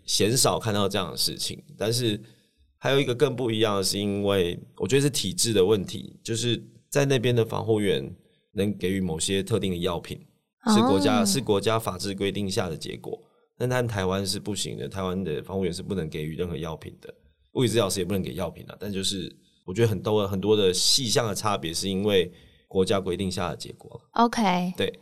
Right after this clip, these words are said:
Speaker 1: 那至于在球队环境上的差异的话，那边当然先进很多，有很多先-，更先进的器材、更先进的方式去处理这些事情。可是在台湾就相对程度就没有到这么好，这样子。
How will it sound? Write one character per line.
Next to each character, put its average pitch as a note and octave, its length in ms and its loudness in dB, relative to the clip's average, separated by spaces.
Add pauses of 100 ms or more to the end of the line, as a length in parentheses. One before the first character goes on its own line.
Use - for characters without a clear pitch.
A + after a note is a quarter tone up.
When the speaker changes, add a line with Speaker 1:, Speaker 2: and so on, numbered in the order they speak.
(140)
Speaker 1:
那 B2+ 140 2
至 B2+ 320 0
于 F2+ 540 0
在 G#2+ 340 2
球 F2+ 340 -2
队 F2+ 300 2
环 F2 180 -4
境 G#2 160 -4
上 G2+ 200 0
的 F2 80 -4
差 F2+ 260 -4
异 G2 120 -2
的 E2 120 -2
话， E2+ 260 -2 (600)
那 A#2 120 4
边 A2+ 140 4
当 A2 100 0
然 F#2+ 80 -2
先 F#2+ 200 -2
进 G2+ 180 -2
很 E2 160 -6
多， F2+ 140 -4
有 F2 80 -2
很 E2 100 -6
多 E2 100 -8
先-， F2+ 220 -6
更 G#2 100 0
先 F#2+ 160 -2
进 G2 140 -4
的 F2+ 60 -4
器 G2 180 -4
材、 E2+ 180 -8
更 F#2 160 -4
先 F#2 220 -4
进 G2 100 -4
的 F#2 80 -4
方 F#2 240 -6
式 F#2 140 -8
去 F#2 80 -6
处 - 140 -8
理 D#2 100 -8
这 F2 100 -6
些 E2 80 -6
事 E2 200 -4
情。 - 200 -10 (200)
可 G2 100 -10
是 G2+ 80 -6
在 A#2+ 100 0
台 G2+ 200 -6
湾 F#2+ 280 -2 (560)
就 A2+ 120 -4
相 G#2 260 0
对 F#2 340 0 (600)
程 F2 240 -4
度 G#2 120 -4
就 F#2+ 120 -4
没 E2+ 140 -4
有 - 260 -10
到 F#2+ 180 -4
这 G2+ 160 -6
么 F2+ 80 -2
好， - 460 -14
这 - 100 -14
样 - 140 -18
子。 - 120 -12